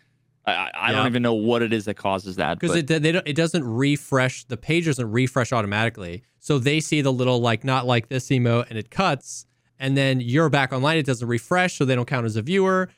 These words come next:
Speaker 2: They might sit back down at their computer, notice, and then be done and move on. And it's just like, yeah,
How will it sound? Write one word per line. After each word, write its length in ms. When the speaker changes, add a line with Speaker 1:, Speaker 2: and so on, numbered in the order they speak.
Speaker 2:
They 140
might 240
sit 180
back 180
down 120
at 80
their 100
computer, 320
notice, 540
and 160
then 160
be 160
done 260
and 140
move 140
on. 200
And 100
it's 140
just 160
like, 240
yeah, 300